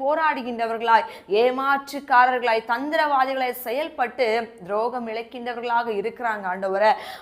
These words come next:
அவர்கள் மத்தியிலே உம்முடைய பிள்ளைகளாகிய நாங்கள் எங்களுடைய ஆவி, ஆத்தும, சரீரமானது தகப்பனே கரை திரையற்றதாக காத்து கொள்ளும்படிக்கும் அப்பா வஞ்சனையிலே நாங்கள் விழுந்து விடாத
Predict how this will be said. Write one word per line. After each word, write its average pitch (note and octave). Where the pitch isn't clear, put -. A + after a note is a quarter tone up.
அவர்கள் D4+
மத்தியிலே C#4
உம்முடைய C#4+
பிள்ளைகளாகிய B3+
நாங்கள் B3+
எங்களுடைய A#3+
ஆவி, C#4
ஆத்தும, C4
சரீரமானது C4
தகப்பனே B3+
கரை A#3+
திரையற்றதாக C#4
காத்து D#4+
கொள்ளும்படிக்கும் B3
அப்பா G#3
வஞ்சனையிலே B3+
நாங்கள் A#3
விழுந்து C4+
விடாத B3+